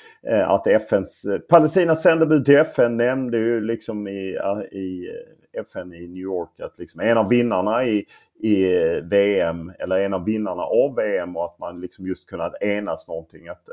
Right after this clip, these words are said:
ja, men många, eh, arabiska supportrar, marockanska men även från andra, har kunnat visa sitt stöd för Palestina, eh, som man upplever liksom är, är hårt, eh, förtryckt av Israel. Och, eh, ja,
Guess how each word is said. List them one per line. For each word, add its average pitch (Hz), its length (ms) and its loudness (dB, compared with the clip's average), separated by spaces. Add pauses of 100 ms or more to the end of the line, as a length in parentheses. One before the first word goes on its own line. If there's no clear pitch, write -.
ja, 151 120 2
men 156 160 -2
många, 151 320 0
eh, - 840 -8
arabiska 120 540 4
supportrar, 98 720 -2
marockanska 101 720 0
men 101 120 -4
även 104 300 0
från 101 260 -4
andra, 90 380 -2 (140)
har 135 280 2
kunnat 127 260 -4
visa 120 340 -2
sitt - 220 -10
stöd 107 360 2
för 92 340 0
Palestina, 95 760 -4 (340)
eh, 92 160 0
som 95 220 -4
man 95 180 0
upplever 87 460 -2
liksom 87 320 -8
är, 82 300 -4
är 87 340 -2
hårt, 101 520 -6 (100)
eh, 80 80 -2 (400)
förtryckt 104 500 -4
av 87 340 2
Israel. 82 520 -2
Och, 78 260 -4 (340)
eh, 82 100 -2
ja, 78 480 0